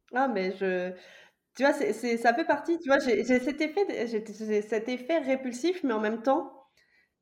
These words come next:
je suis, je suis a-, je suis assez comme, enfin, je suis vraiment un peu dans cette, euh, dans cette vibe-là de dire, euh, il y a des choses que j'ai envie de voir et j'ai envie de les voir sans faire mal à la planète. Donc, je sais que, tu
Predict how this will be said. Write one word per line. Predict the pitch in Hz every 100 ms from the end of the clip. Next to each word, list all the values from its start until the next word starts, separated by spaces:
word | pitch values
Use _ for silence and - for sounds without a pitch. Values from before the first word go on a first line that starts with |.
| _
je | -
suis, | - 254 240 233 226
je |
suis | 226 -
a-, | 247 226
je | -
suis | -
assez | 240 247 370
comme, | 302 262 233
enfin, | - 247
je |
suis | - 226
vraiment | 220 254 320
un | 269
peu | 269
dans | 262
cette, | 262 233 226
euh, | 208 214
dans | 208
cette | 220 214
vibe-là | 247 247 247 277 254
de | 226
dire, | 220 247
euh, | 220 208
il |
y | 208
a |
des | 208
choses | 214 294 294
que | 247
j'ai | 220
envie | 214 214
de | 220
voir | 240 254 254 - - _ -
et | 214
j'ai | 196 208
envie | 208
de | 208
les | 214
voir | 220 247 247
sans | - 240
faire | 233 226 208
mal | 226
à | 220
la | 214
planète. | 214 226 233 - _ _ _ _ _
Donc, | 202 214
je | 226
sais | 226 294 294
que, | 294 240
tu | 247